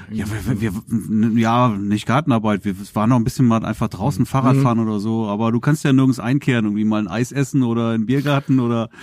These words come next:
Speaker 1: irgendwo eine Runde Minigolf spielen
Speaker 2: Also
Speaker 1: oder sowas.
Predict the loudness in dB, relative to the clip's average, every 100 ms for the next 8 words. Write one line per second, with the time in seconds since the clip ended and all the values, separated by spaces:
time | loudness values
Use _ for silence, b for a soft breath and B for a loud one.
0 | B -16 -14 -4 0 0 2 2 2 2
1 | 4 4 4 2 -2 -2 0 2 2 0
2 | 0 -2 -4 -6